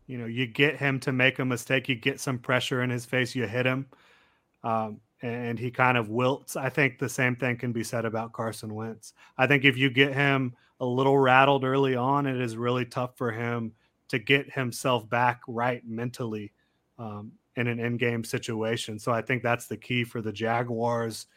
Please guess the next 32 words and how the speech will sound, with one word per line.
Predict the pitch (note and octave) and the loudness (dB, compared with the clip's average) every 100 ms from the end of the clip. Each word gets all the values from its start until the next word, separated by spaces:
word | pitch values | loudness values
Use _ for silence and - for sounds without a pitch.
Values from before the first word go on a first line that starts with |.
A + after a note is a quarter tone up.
| _ _ - | _ _ -2
and | B2 A#2 | 0 2
I | A#2 | 0
think | - B2 A#2 - _ _ - | 0 0 -2 -10 _ _ 0
that's | C3 B2 | 2 2
the | C3+ | -2
key | B2 C3 | -4 -4
for | A#2+ B2 | -2 2
every | A#2+ A#2 A2+ | 2 2 -2
team | C3 A#2+ | -2 -2
playing | A2 A#2+ A#2 A#2 A2+ - _ _ | 0 2 4 2 -2 -8 _ _
the | B2 | 0
Washington | A#2 A2+ A#2+ G#2+ A#2 | 0 0 -4 -6 -4
Commanders | A#2 A2+ A2+ A2+ G#2+ | -4 -2 -2 -4 -4
this | A#2 - | -6 -4
year, | A#2 | -4
because | A2 A2+ B2 | -4 -4 -4
Carson | - D3 C#3+ C3+ | 4 4 4 2
Wentz | C3 B2+ A2 | 0 0 2
does | B2 A#2+ | 2 4
have | B2+ A#2 | 4 2
a | |
big | G#2+ A#2+ A#2 | 0 -2 0
arm. | A#2 A#2 A2 G#2 - - | 0 0 -2 -8 -18 -10
He's | - A#2+ | -4 4
got | C3 B2 | 4 4
a | |
big | A2+ B2 A2 | 2 -2 2
body. | A#2+ A#2+ A#2 G2+ _ _ _ | 2 4 0 -4 _ _ _
He, | C3+ C3 | 0 4
uh, | B2+ A#2+ A#2 C3 _ _ _ _ _ _ _ _ _ _ _ | 4 4 2 -4 _ _ _ _ _ _ _ _ _ _ _
he's | - C#3+ C#3+ A#2+ | -4 -2 0 0
got | C3+ C3+ E3+ | 4 6 6